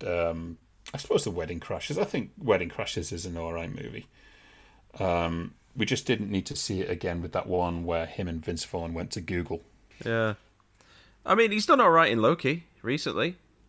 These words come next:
Speaker 1: I, I actually do prefer him in Loki. I thought he did a
Speaker 2: Yeah.
Speaker 1: fantastic job on that.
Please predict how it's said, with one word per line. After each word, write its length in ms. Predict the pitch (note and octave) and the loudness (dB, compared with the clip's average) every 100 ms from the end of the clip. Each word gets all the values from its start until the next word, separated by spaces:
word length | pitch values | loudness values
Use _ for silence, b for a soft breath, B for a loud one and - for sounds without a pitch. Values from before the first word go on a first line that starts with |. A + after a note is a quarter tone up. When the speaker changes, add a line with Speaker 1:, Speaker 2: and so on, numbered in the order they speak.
| _ - | _ 12
Speaker 1:
I, 180 | E3 E3 | 12 12
I 280 | - A3 | 12 12
actually 320 | G#3 - - D3 | 12 10 4 4
do 260 | E3 D#3+ | 4 4
prefer 360 | C#3 C#3 - B2 | 0 -2 2 4
him 120 | A#2+ | 4
in 140 | G#2 | 4
Loki. 260 | G2 F2 - | 4 4 2
I 60 | G#2+ | -2
thought 260 | - G2+ | 0 0
he 120 | - | -2
did 160 | G#2 F#2+ | -2 -2
a 40 | |
Speaker 2:
Yeah. 140 | F#2 B1 | -2 -2
Speaker 1:
fantastic 600 | G2+ - A2 - - - | -4 -2 -4 -4 -10 -8
job 280 | - F2 - | -4 -4 -6
on 200 | - - | -12 -14
that. 140 | - | -18